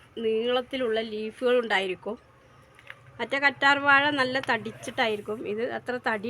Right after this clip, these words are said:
ഉണ്ടാവില്ല. ഇത് നല്ല, ഇപ്പം ചട്ടിയിലാണ് ഇരിക്കുന്നത്, നിലത്താണെങ്കിൽ ഇത് നല്ല, ഇതിനേക്കാൾ നല്ല വളർച്ച വരും. അപ്പോൾ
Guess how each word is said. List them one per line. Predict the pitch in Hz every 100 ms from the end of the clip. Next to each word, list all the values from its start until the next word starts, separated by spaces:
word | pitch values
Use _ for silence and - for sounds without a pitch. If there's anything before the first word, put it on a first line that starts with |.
| 233
ഉണ്ടാവില്ല. | 208 185 185 220 - - - - - - - - - - - - -
ഇത് | 202 240 262
നല്ല, | 240 240 247 269 285 - - _ _ 214
ഇപ്പം | 214 254 262
ചട്ടിയിലാണ് | 233 - 285 277 285 247 240
ഇരിക്കുന്നത്, | 214 - 208 196 208 247 _ _ 214
നിലത്താണെങ്കിൽ | 214 214 - 254 240 233 226 214
ഇത് | 220 208
നല്ല, | 196 208 202
ഇതിനേക്കാൾ | 202 208 214 220 220
നല്ല | 208 214 208
വളർച്ച | 196 - 214 190
വരും. | 190 - _ _ - - - - - -
അപ്പോൾ | 196